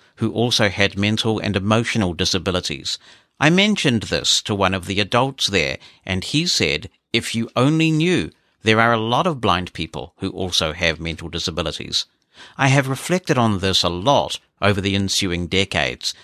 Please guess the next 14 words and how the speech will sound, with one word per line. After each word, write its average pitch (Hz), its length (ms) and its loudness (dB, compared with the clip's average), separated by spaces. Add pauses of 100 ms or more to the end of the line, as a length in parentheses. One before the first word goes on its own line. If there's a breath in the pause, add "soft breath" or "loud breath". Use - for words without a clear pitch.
(260 soft breath)
This 127 360 2
is 135 140 0
a 135 60 4
group 107 420 -2 (260)
the 101 140 2
more, 101 320 2
quote, 98 440 0
"higher 107 340 0
functioning," 90 800 0 (100)
unquote, 87 640 -4
blind 95 320 0
people 101 420 -8
desperately 117 580 0
try 92 500 2